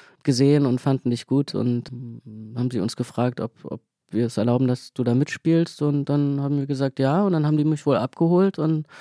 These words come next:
haben mit mir dort, äh, gedreht. Also es wär für mich unvorstellbar, dass jemand meine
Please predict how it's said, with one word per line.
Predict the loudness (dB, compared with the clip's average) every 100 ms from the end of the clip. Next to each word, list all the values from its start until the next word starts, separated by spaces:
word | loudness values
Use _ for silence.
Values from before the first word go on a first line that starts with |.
| -20 -20 -16 -2
haben | 2 4
mit | 2 2
mir | 2
dort, | 4 0 -4 -4
äh, | 0 0 0
gedreht. | -2 2 4 4 2
Also | 0 0 -2 -14
es | -4
wär | 0
für | 2
mich | 2
unvorstellbar, | 2 0 -2 -2 0 2 2
dass | -2 -4
jemand | -2 0
meine | 0 -2